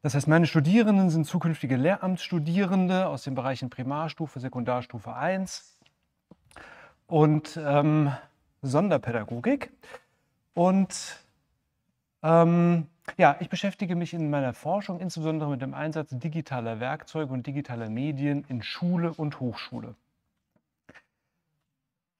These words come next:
Ich werde jetzt aber nicht beginnen zu sa-, erzählen, was es alles an schönen und richtig und guten digitalen Werkzeugen gibt, denn Digitalisierung ist ja kein Selbstzweck. Wir wollen ja nicht digitalisieren, um die Lehre digitalisiert zu haben,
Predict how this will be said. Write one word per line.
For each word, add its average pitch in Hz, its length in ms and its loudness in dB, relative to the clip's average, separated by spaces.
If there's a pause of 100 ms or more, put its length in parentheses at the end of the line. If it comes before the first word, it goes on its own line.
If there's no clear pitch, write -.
(880)
Ich 175 140 -2
werde 208 160 6
jetzt 226 100 2
aber 190 180 8
nicht 240 280 8
beginnen 208 440 8
zu 190 200 2
sa-, 165 140 6
erzählen, 185 520 4
was 185 160 2
es 170 180 -6
alles 196 380 2
an 160 160 2
schönen 196 440 2
und 156 540 -4
richtig 196 320 0
und 151 140 2
guten 180 420 8
digitalen 151 680 2
Werkzeugen 127 680 0
gibt, - 340 0 (480)
denn 170 240 4
Digitalisierung 156 1300 0
ist 175 160 -8
ja 165 100 0
kein 156 280 0
Selbstzweck. 147 760 0
Wir 135 120 -4
wollen 156 160 0
ja 160 80 0
nicht 139 220 0
digitalisieren, 156 960 4
um 151 180 2
die 139 100 2
Lehre 151 320 4
digitalisiert 139 800 -2
zu 110 180 -8
haben, 156 380 -4